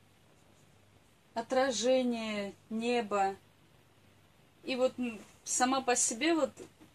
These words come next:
уверенность, его уверенность в себе. Надеюсь, у меня получилось передать именно эту уверенность, и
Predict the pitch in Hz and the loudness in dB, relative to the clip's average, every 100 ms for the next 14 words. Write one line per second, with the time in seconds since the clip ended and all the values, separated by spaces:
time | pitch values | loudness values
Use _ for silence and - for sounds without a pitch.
0 | - 233 208 240 226 214 185 175 - - | -2 0 6 8 8 6 0 -2 -2 -2
1 | - - _ _ _ - 202 202 233 - | -6 -8 _ _ _ -12 -6 0 0 2
2 | 214 240 262 254 233 220 - - - - | 0 2 2 0 0 -2 -4 -6 -12 -20
3 | _ _ _ _ _ _ _ _ _ _ | _ _ _ _ _ _ _ _ _ _
4 | _ _ _ _ - - - 208 175 190 | _ _ _ _ -4 0 0 -2 2 2
5 | 180 - _ _ _ _ - _ - - | 2 -6 _ _ _ _ -20 _ -20 -18
6 | - - - _ _ _ - - - - | -16 -16 -18 _ _ _ -20 -14 -14 -16
7 | - 214 220 226 247 240 226 220 220 208 | -12 -2 0 6 6 6 2 -2 0 0
8 | 214 294 277 - 208 190 185 202 202 - | 0 -4 -4 -2 0 0 2 0 0 -6
9 | 214 208 202 196 - 208 208 - 202 220 | -4 -4 -4 -4 -2 -2 -2 -4 0 2
10 | 262 277 214 208 - - - 208 208 | 2 0 -2 -6 -8 -12 -8 -6 -6